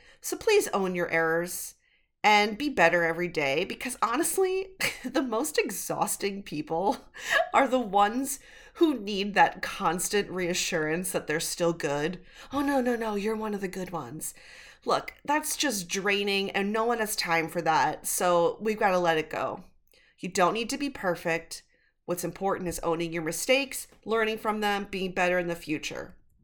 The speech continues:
And I like to say this shit ain't for the weak, but, uh, but if you're tempted to just say, "F it, this is too hard, I am who I am," uh,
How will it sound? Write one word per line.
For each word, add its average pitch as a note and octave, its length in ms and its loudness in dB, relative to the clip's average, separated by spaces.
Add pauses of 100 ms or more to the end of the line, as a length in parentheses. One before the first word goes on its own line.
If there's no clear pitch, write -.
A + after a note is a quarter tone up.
(540)
And A3 280 0 (260)
I G3+ 120 4
like G#3 140 4
to G#3+ 100 -2
say G3+ 180 2
this F#3 140 0
shit F#3+ 180 0
ain't F3+ 200 2
for G3+ 80 -2
the G3+ 100 -2
weak, D#3 380 -4 (340)
but, F#3 300 4
uh, D#3+ 440 8
but G#3 140 2
if G#3+ 140 2
you're G#3+ 80 0
tempted C4 520 2
to F3+ 60 -8
just G3 240 -2
say, F3 400 6
"F F#3+ 220 4
it, G3 120 -2
this G3 200 -4
is F3+ 100 -6
too F#3 220 -2
hard, F3+ 340 4
I D#3+ 60 4
am E3 160 6
who F#3+ 160 -2
I E3 140 2
am," E3 420 4 (580)
uh, - 120 4